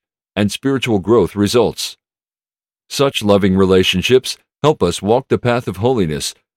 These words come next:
because we are receiving both encouragement and loving correction. These spirit-enabled relationships are necessary as we support one another in living a fully surrendered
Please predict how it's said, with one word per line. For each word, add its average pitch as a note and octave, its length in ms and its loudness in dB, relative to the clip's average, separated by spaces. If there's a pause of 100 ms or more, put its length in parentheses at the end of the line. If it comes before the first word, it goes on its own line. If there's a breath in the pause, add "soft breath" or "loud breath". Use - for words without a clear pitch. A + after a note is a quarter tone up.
because G2+ 340 0
we G#2+ 140 0
are G#2 80 4
receiving F#2+ 520 -2
both G2+ 280 0
encouragement B2 680 -2 (300)
and A2 240 -2
loving G#2 320 0
correction. F2 560 -2 (880)
These G#2+ 280 0
spirit-enabled G2+ 760 2
relationships G#2 720 0
are G2 120 0
necessary F2+ 720 -4
as F#2+ 240 -4
we G2+ 140 0
support B2 420 0
one A2+ 220 -2
another F#2 400 -2 (260)
in F#2 220 0
living G#2 260 2
a F2+ 80 0
fully B2 360 -2
surrendered F2 600 -2